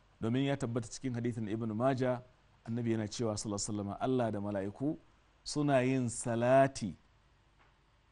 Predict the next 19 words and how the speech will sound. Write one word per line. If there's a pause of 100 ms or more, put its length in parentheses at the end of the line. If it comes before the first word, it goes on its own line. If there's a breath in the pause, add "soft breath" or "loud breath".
(240)
a
kan
waɗanda
suke
samun
sahun
gaba." (1160)
To
kaga
idan
bai
samu
ya
je
ba, (140)
ya
babban
hasara
kenan.